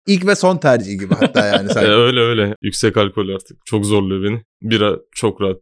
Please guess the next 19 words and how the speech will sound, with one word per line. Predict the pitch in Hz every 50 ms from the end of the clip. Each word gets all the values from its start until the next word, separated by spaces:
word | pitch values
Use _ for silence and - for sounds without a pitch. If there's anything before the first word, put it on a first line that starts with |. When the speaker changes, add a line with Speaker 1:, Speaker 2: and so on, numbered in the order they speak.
| _ _
Speaker 2:
Tüm | - 113 107
yemeklerin | 107 107 104 101 - - 107 104
yanında | 107 104 104 101 101 98 98 95 95 -
gidecek | - 92 98 101 98 101 92 101 98 - - -
güzel | 107 98 104 107
bir | 104 98
seçenek | - 117 98 - - 107 98 92 -
olduğu | 104 101 98 104
için. | 98 - - 120 117 _ _ _
Bir | - 101 107 117
de | 131 113 - - - -
eşleştirmesi | - 101 - - 117 101 - - - 107 110 110 101 - 110
gerçekten | 110 113 113 - 117 101 - - 117 110 - - _ -
bin | 104 107 110 113
bir | 123
çeşit | 117 - 123 104 - 117 95
yemekle | 107 104 104 107 104 - - 98 98 104
eşlenebiliyor | 101 - - 117 104 104 104 101 101 101 95 95 92 - -
bira. | 98 95 95 101 107